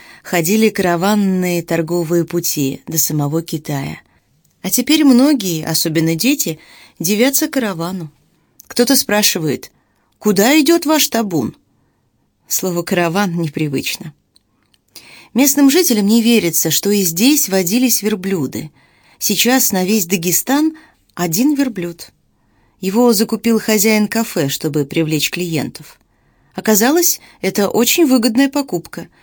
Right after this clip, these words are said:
Теперь жители Дагестана и туристы специально посещают его кафе. Кто-то нас спрашивает: «Для чего вы идете?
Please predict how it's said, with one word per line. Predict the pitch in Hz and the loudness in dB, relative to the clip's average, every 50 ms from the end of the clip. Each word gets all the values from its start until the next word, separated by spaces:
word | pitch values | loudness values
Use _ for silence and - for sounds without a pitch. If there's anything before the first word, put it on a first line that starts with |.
| _ - | _ -6
Теперь | - 185 - 190 180 175 | -6 -4 0 2 2 2
жители | 165 165 175 - - 160 160 | 2 0 0 0 0 -2 0
Дагестана | 147 165 151 151 156 - - - 196 220 247 247 214 | 0 -2 -2 0 -2 -2 0 0 2 2 2 2 2
и | 170 - 165 160 | 0 0 -4 -2
туристы | - 170 156 175 208 254 - - - 160 147 | -2 -2 -2 0 0 -2 -2 -2 -2 -4 -6
специально | - - - 214 208 - 185 175 185 220 269 269 | -6 -4 -6 -4 -2 0 0 0 2 2 0 0
посещают | 277 277 - - - - - - 156 160 185 190 - | 0 -2 -2 0 0 -2 -2 0 -2 -2 -2 -4 -4
его | 160 151 135 143 143 | -6 -4 -4 -4 -4
кафе. | - 147 143 143 - - - 143 _ _ _ _ _ _ _ _ _ _ - - - _ | -4 -6 -8 -8 -10 -14 -16 -16 _ _ _ _ _ _ _ _ _ _ -20 -20 -20 _
Кто-то | - - 196 190 185 | -6 -6 -4 -2 -2
нас | 185 180 165 - | -2 0 -2 -2
спрашивает: | - - 175 156 151 - - - - - - - - _ _ _ _ _ _ _ _ _ _ _ _ | -4 -2 -4 -2 -2 -4 -6 -8 -10 -12 -12 -12 -18 _ _ _ _ _ _ _ _ _ _ _ _
«Для | - 156 151 175 170 | -8 -2 -2 0 2
чего | - - 160 156 139 147 180 254 330 359 349 | 2 0 2 0 0 0 2 2 2 4 2
вы | 277 220 240 294 330 330 | 0 0 2 2 2 2
идете? | - 294 294 277 277 277 175 131 - - - - 151 | 2 0 0 2 2 2 2 0 -2 -4 -8 -8 -12